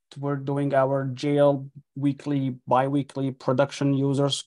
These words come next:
call. It's twenty twenty-three, June, uh, twenty-eighth. Uh, we have Michael, Jamie, uh, myself, Antranig, Jan,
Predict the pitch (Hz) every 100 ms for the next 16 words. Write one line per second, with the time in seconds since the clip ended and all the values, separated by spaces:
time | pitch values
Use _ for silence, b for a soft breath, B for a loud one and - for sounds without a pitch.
0 | - - 156 147 147 147 143 127 - -
1 | - 139 135 - 135 127 - 139 139 135
2 | 135 135 135 110 127 123 131 131 131 127
3 | 127 123 123 - - 131 127 - 160 208
4 | - - - b b b _ - 135 127
5 | 127 131 135 127 127 127 135 147 151 131
6 | 120 123 139 139 131 123 117 127 120 123
7 | 127 131 - 135 139 143 143 143 147 135
8 | 123 127 131 135 139 143 147